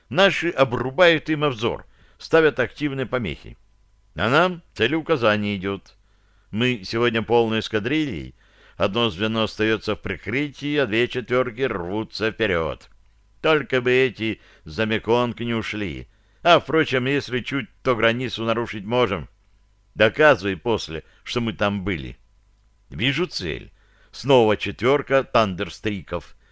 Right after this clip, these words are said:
на встречно пересекающихся, чуть ниже. Ну,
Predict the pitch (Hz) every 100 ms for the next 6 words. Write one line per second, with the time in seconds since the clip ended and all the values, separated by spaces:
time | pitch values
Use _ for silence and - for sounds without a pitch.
0 | _ _ - 107 104 90 - 117 139 -
1 | 135 117 117 143 135 104 95 82 92 -
2 | 82 71 - 135 - 113 76 65 65 _
3 | _ _ _ _ _ 95 131 175